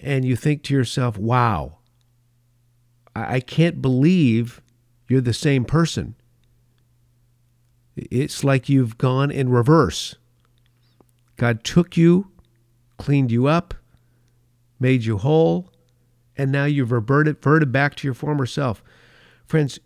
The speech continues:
we don't want to be that guy. We don't want to be that gal. It's the lifestyle of the Holy Spirit that must be ours. And, and here's the beautiful thing.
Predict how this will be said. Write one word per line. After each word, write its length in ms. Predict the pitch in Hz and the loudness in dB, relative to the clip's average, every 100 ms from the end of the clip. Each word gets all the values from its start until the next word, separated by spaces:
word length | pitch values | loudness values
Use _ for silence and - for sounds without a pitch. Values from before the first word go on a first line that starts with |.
| _ | _
we 260 | 123 127 196 | -6 0 2
don't 200 | 208 165 | 2 0
want 280 | 139 160 160 | -2 0 0
to 60 | |
be 440 | 117 113 107 104 101 - | 0 0 0 -4 -8 -16
that 360 | - 92 117 123 | -10 -4 -4 -4
guy. 360 | 113 110 92 95 | -4 -4 -4 -6
We 240 | 95 170 | 0 2
don't 200 | 185 160 | 2 0
want 260 | 143 156 160 | 0 0 0
to 60 | |
be 360 | 110 107 107 104 - | 0 -2 -2 -6 -12
that 520 | 95 113 110 113 - - 95 | -6 -2 -2 -4 -10 -16 -10
gal. 540 | 92 95 85 78 - - _ _ _ _ _ _ _ _ _ _ _ _ _ _ _ _ - - - - | -6 -6 -6 -8 -12 -18 _ _ _ _ _ _ _ _ _ _ _ _ _ _ _ _ -20 -20 -16 -6
It's 280 | 160 - | -6 -6
the 200 | - 139 | -8 -2
lifestyle 1000 | 135 131 135 175 190 - - 147 131 127 - | 0 0 0 0 -2 -6 -4 -2 -2 -4 -6
of 140 | 123 | -8
the 100 | 123 | -6
Holy 420 | 98 - 127 131 117 | -6 -4 -4 -2 -4
Spirit 580 | - - 139 127 107 | -8 -8 -4 -4 -4
that 160 | - 104 | -8 -8
must 380 | 107 117 117 - | -4 -4 -4 -6
be 220 | 117 120 - | -6 -6 -6
ours. 720 | 98 104 98 80 71 - - _ _ _ _ _ _ _ _ _ _ _ _ _ _ _ _ _ _ _ _ | -4 -2 -2 -4 -8 -14 -18 _ _ _ _ _ _ _ _ _ _ _ _ _ _ _ _ _ _ _ _
And, 100 | - - | -12 -6
and 140 | 131 | -4
here's 300 | 131 170 220 | -2 -2 -2
the 80 | 196 | -4
beautiful 420 | 120 147 143 135 | 0 2 0 -4
thing. 380 | 110 113 80 78 | -6 -6 -6 -10